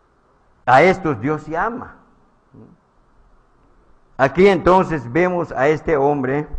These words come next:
un hombre lleno de pecado, lleno de maldad. Diariamente, seguramente, hermano, está pensando en robar más y más y más dinero.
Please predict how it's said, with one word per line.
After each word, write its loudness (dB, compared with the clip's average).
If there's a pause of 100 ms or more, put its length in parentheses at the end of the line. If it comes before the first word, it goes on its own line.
(800)
un -6
hombre -4 (1300)
lleno -6
de -8
pecado, -4
lleno -10
de -8
maldad. -6 (1500)
Diariamente, -2
seguramente, -6
hermano, -8
está -4
pensando -6
en -12
robar -2
más -8
y -12
más -6
y -20
más -14
dinero. -20